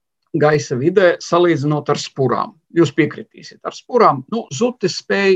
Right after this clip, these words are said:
izdzīvot sauszemes apstākļos da-, dažas stundas un spēj pārvietoties no dīķa līdz upītei. Bet tas arī viss. Savukārt ar kājām var aizčāpot diezgan tālu, pat ja pārvietošanās nenotiek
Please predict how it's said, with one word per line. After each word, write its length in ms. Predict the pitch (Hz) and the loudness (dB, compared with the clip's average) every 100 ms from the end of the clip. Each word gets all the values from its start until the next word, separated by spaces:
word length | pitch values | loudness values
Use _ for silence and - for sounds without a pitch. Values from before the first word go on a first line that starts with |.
| - | -2
izdzīvot 640 | 190 185 165 165 156 151 - _ _ _ - | -4 -6 2 4 4 2 -2 _ _ _ -6
sauszemes 580 | - 180 165 147 139 131 | 2 4 4 0 -2 -2
apstākļos 640 | 190 - 151 131 139 131 | -6 -4 -6 -4 -6 -2
da-, 280 | 139 190 - | 2 2 0
dažas 400 | 160 170 156 127 | 0 0 0 -6
stundas 560 | - - 240 240 190 - | -6 0 0 2 0 0
un 140 | 165 | -4
spēj 380 | 151 - 202 196 | -6 -8 -2 -2
pārvietoties 840 | - 185 180 170 160 156 147 139 147 | 0 0 2 -2 -2 -4 -2 -6 -4
no 140 | 123 | -4
dīķa 540 | 123 156 220 220 170 - _ _ - | -2 0 0 0 -2 -2 _ _ 0
līdz 260 | 160 147 | 2 6
upītei. 540 | 175 - 117 101 - - _ _ _ _ _ _ | 4 2 -6 -6 -10 -10 _ _ _ _ _ _
Bet 300 | 160 190 - _ | -2 -2 -2 _
tas 280 | 180 - | -12 -10
arī 200 | 180 165 143 | -10 -6 -4
viss. 400 | 139 - - - _ _ _ - | -6 -8 -16 -20 _ _ _ -6
Savukārt 680 | 120 - 151 143 135 131 - | -6 -2 -2 0 -2 -4 -8
ar 60 | 131 | -10
kājām 460 | - 120 165 247 | -6 0 0 0
var 140 | 214 226 - | 0 -2 -4
aizčāpot 680 | 185 165 - 160 - 147 147 | -6 -4 -2 -2 0 0 4
diezgan 420 | 160 139 147 131 | 2 2 -2 -2
tālu, 400 | 131 - - - | -2 -2 -4 -6
pat 280 | - 240 269 | -2 0 0
ja 220 | 180 190 226 - _ _ _ _ _ | 0 0 0 -8 _ _ _ _ _
pārvietošanās 1040 | 156 180 185 156 - 151 - 147 135 139 | 0 2 2 0 0 0 0 -4 -4 -4
nenotiek 480 | 151 156 139 131 131 | -4 -4 -4 -4 -4